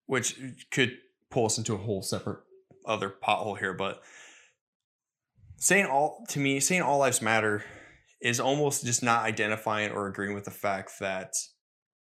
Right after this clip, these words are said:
you know, there is a skin privilege. There is a white privilege when it comes to the topic police brutality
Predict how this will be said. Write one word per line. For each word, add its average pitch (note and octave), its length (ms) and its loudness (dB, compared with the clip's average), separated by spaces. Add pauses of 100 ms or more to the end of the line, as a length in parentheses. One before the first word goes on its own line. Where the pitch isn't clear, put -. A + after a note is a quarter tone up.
you G#2 80 -4
know, F2+ 280 -6 (1300)
there B2 340 2
is A#2 180 2
a A2+ 80 -2
skin G#2 380 2
privilege. - 640 -8 (140)
There A#2+ 140 2
is A#2 120 0
a A2 40 0
white G#2 240 0
privilege - 600 -12 (1080)
when A2 180 0
it A2+ 100 -4
comes G#2+ 380 -2
to A2+ 140 -4
the G#2 80 -6
topic G2 640 -6 (340)
police G2+ 200 -6
brutality G2 640 -4